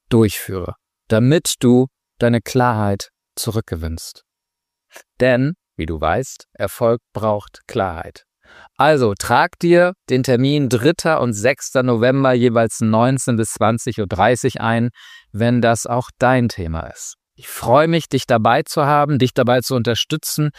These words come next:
die Führung über dein Leben wiederzuerlangen, um sie in eine Richtung zu lenken, die deinen wahren Werten und Zielen entspricht.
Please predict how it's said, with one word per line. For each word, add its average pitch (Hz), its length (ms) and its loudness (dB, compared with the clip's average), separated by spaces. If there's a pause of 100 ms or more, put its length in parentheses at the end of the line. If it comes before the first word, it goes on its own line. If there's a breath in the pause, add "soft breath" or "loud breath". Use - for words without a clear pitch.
(240 loud breath)
die 107 80 -6
Führung 147 560 2
über 120 160 2
dein 113 220 0
Leben 110 340 2
wiederzuerlangen, 127 840 0 (380 loud breath)
um 127 140 4
sie 123 100 6
in 127 100 4
eine 120 320 2
Richtung 127 460 0
zu - 120 -6
lenken, 107 460 0
die 104 160 -2
deinen 117 540 2
wahren 101 440 2
Werten 90 420 -2
und 98 200 -6
Zielen 85 400 -6
entspricht. - 800 -12